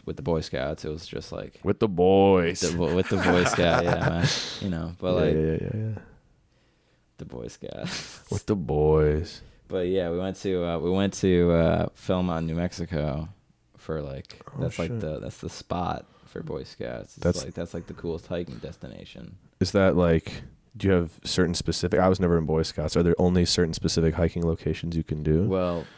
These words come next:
Speaker 1: that one, like, I literally climbed a, climbed a mountain, dude.
Speaker 2: Dude, what the fuck? How tall was the mountain?
Speaker 1: Like, twelve thousand feet up, I think.
Speaker 2: Holy shit. Yeah? Damn.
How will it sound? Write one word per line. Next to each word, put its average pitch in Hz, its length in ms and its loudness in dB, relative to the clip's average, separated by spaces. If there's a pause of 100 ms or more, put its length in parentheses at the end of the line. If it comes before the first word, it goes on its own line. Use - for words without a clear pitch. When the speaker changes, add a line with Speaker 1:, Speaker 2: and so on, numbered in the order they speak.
Speaker 1:
that 98 160 0
one, 87 380 -2
like, 78 200 -10 (100)
I 87 80 -6
literally 87 340 -2
climbed 80 360 -10
a, 62 220 -14
climbed 80 260 -8
a 67 40 -4
mountain, 69 400 -10
dude. 60 380 -10
Speaker 2:
Dude, 123 240 0
what 90 220 4
the 85 80 2
fuck? - 180 0
How 110 140 2
tall 120 160 0
was 113 140 0
the 104 60 -6
mountain? 123 320 -6 (400)
Speaker 1:
Like, 90 140 -6
twelve 82 380 -2
thousand 85 600 -6
feet 101 180 -8
up, 107 180 -8
I 110 80 -6
think. 117 460 -10 (840)
Speaker 2:
Holy 110 580 0
shit. 90 440 2 (160)
Yeah? 123 480 2 (560)
Damn. 113 440 0